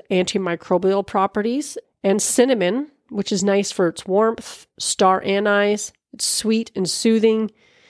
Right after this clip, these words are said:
Uh, what else do we throw in here? Fresh germ-, fresh ginger. It's a warming herb with antiviral properties. Onion. So I quartered a couple onions and threw it in there as well. It's a folk remedy for colds and flu,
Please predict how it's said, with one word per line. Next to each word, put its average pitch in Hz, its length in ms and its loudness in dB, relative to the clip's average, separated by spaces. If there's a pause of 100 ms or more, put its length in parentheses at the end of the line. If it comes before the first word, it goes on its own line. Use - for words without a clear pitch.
(880)
Uh, 202 200 2
what 208 160 0
else 196 240 0
do 190 60 -8
we 180 80 -2
throw 180 320 -2
in 175 120 -2
here? 180 320 -2
Fresh 240 340 0
germ-, 202 580 0
fresh - 300 0
ginger. 208 520 0 (380)
It's 202 140 2
a 202 60 4
warming 190 460 4
herb 196 480 2
with 180 240 -2
antiviral 185 680 2
properties. 190 720 -4 (520)
Onion. 233 520 4
So - 200 0
I 180 120 2
quartered 202 680 0
a 185 80 0
couple 202 320 0
onions 220 400 0
and 208 140 0
threw 220 260 2
it 208 80 0
in 214 120 2
there 208 180 0
as 208 180 -2
well. 233 340 0 (580)
It's 208 200 -2
a 208 100 4
folk - 400 0
remedy 208 360 2
for 185 160 -4
colds 196 420 2
and 175 140 -4
flu, 247 440 0